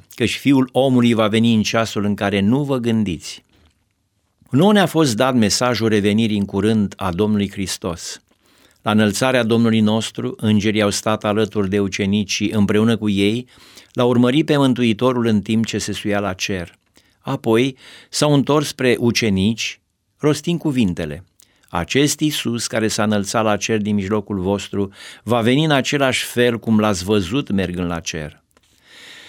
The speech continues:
Numai veșmântul pe care Domnul Hristos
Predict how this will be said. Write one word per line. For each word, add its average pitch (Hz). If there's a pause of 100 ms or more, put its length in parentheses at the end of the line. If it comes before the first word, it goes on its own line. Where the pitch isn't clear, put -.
(320)
Numai 220
veșmântul 170
pe 117
care 113
Domnul 117
Hristos 143